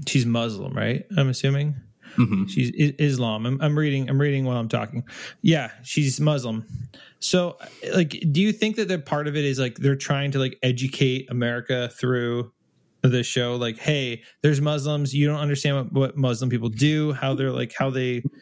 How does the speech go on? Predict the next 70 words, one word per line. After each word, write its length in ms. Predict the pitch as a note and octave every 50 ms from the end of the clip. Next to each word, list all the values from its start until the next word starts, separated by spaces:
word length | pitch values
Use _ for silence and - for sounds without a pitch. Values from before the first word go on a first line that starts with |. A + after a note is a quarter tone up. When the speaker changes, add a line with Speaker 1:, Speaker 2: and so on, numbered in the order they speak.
| - - -
Speaker 1:
you 60 | F3
know, 140 | G#3 A3+ A3+ - -
like, 180 | G#3 G3+ F3+
I'm, 120 | A3 A#3 A#3+
I'm 180 | F#3 G#3 A#3 A#3+
actually, 360 | G#3 G#3 A3 A3 - A#3+ A3
like, 180 | G3+ F3 E3+ E3+
being 180 | E3+ F#3 F3 C#3+
serious. 580 | - E3 D3+ G3 - F3+ E3+ D3 C3 C3 - - - E4+ E4+ E4+ -
Like, 140 | F3 D#3+ D#3
do 80 | F3
you 40 | G#3 G#3
Speaker 2:
No, 80 | G3+
Speaker 1:
know, 60 | G3 F#3+
you 60 | G3
know 20 |
Speaker 2:
I 20 | G#3
Speaker 1:
what 20 |
I 40 | G3+
Speaker 2:
know. 80 | F#3+ F3+
Speaker 1:
mean? 100 | F3+ F#3+ G#3
Speaker 2:
It's 40 | G3+
Speaker 1:
Like 100 | E3 D3+
Speaker 2:
just 160 | C#3 - - -
funny 280 | C#3 C3+ C3+ C3+ C3+ - -
coming 220 | C3 B2 B2+ A#2+
from 240 | - C#3 B2 A2 G#2+
Disney. 680 | G2 A#2+ A2 A2 G#2+ - - A2+ G2+ F#2 F#2 G2+ A2 A2+
I 60 | A#2 A#2
mean, 160 | A#2+ A#2 A#2
I'm 140 | A#2 A2+ A2+
pretty 240 | - D3+ C#3+ C3+ B2+
sure 220 | - - C3 A#2+
Walt 280 | A2+ A2+ A2 G#2+ G2 -
Disney, 340 | A#2 G#2+ G#2+ G2+ - C#3 D#3
Speaker 1:
Yeah. 140 | D#3+ D3+ -
Speaker 2:
like, 120 | - - -
was 160 | A2 G#2 -
a 80 | G2
Nazi 480 | F#2 G#2 A2 G#2+ G2+ G2 F#2+ - - G#2
sympathizer. 760 | - - G#2+ F#2+ - A2 G#2 - A2+ G#2 G#2 A2+ A#2 A#2+ A#2 A#2+
So, 260 | - - B2+ A#2 A2+ A2
I 120 | A2+ B2
mean, 240 | A#2+ A#2+ B2 - - - - - - - - -
<laughs> 180 | A3 G3 - -
like, 120 | G3+ D3+
Speaker 1:
Yeah. 120 | D3+ -
Speaker 2:
let's, 240 | C#3+ C#3 C3 - -
uh, 320 | D#3 A#2+ A2 G#2+ G#2 G#2+ - - - - - - - D#3 D#3+ D3 D3 -
like, 180 | C#3 C3 B2+ - -
I 80 | C3
mean, 180 | C3 C3 B2+ B2
this 160 | D3 D#3 -
is, 120 | G3+ F3 D3
this 200 | D3 D3 C#3+ -
is, 80 | E3 D3+
like, 160 | D#3 D3 D3+
this 160 | D3 C#3+ C#3+ -
is 140 | D3+ C3+
the 160 | B2+ C3+ C3 B2+
kind 280 | - - C#3+ B2 A#2+ A#2+
of, 240 | A#2 A2 A2 A2 A#2
you 80 | A#2 A2
know, 100 | A2 G#2+
the 100 | G#2 A2
problem 280 | A2 - B2 A2+ A2+ A2+
with 120 | A2+ A2 A#2
a 40 |
lot 220 | G#2+ G#2+ G#2+ G#2 G#2
of, 200 | G2 G2 G2 -